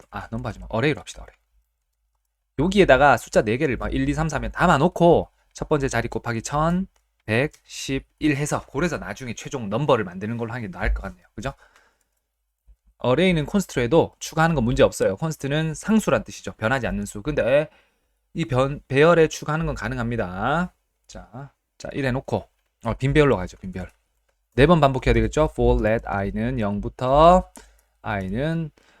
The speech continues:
오보다 작은 놈. 그래, 네 번 실행되는 거니까, 그죠? i는 일씩 커져라.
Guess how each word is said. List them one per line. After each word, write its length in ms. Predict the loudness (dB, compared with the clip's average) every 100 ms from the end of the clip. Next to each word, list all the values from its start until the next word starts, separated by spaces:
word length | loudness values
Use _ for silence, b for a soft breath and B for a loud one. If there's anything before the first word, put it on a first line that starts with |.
| b
오보다 340 | 2 2 4
작은 220 | 0 0 -4
놈. 100 | -4
그래, 180 | 0 0
네 160 | 2
번 140 | 0 -2
실행되는 400 | -2 -4 -4 -4
거니까, 260 | -6 -4
그죠? 260 | -2 2 0 -2
i는 420 | -8 -6 -4 -4 -4
일씩 280 | -6 -6
커져라. 560 | -8 -6 -6 -4 -6 -6